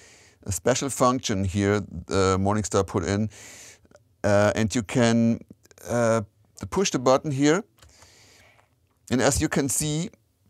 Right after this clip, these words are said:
I'm using the, the preset control here. Every time I, I'm changing a preset, maybe I'm going to this preset, it changes here.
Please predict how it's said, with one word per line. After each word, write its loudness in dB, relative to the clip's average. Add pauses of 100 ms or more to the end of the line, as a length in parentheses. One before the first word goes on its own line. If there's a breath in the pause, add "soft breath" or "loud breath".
(760)
I'm 4
using 2
the, 4 (140)
the -8
preset -2
control -2
here. 0 (520 soft breath)
Every 4
time 2
I, 2 (100)
I'm -2
changing -2
a 0
preset, -2
maybe 0
I'm 0
going 0
to -6
this -4
preset, -2 (160)
it -4
changes -2
here. -2